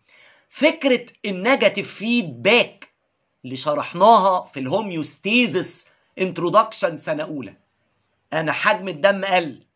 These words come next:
الضغط قل، لا، أنا عايز أعليه. طبعًا، وطبعًا دي رسمة واضحة، ده السوبرا أوبتيك، ده الأوزمو ريسبتور،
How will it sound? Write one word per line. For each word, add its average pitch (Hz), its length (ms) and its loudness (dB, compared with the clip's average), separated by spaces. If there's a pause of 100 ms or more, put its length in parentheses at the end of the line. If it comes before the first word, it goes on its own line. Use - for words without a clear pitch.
الضغط 202 420 0
قل، 220 340 0 (160)
لا، 156 240 -2 (200)
أنا 147 160 -4
عايز 190 540 0 (280)
أعليه. 180 600 -4 (500)
طبعًا، 156 440 -2 (500)
وطبعًا 175 720 0 (320)
دي 147 260 -12
رسمة 185 560 -2
واضحة، 170 680 -2 (240)
ده 269 160 2
السوبرا 247 560 0
أوبتيك، 220 640 -4 (680)
ده 185 140 2
الأوزمو 233 500 4
ريسبتور، 190 580 -8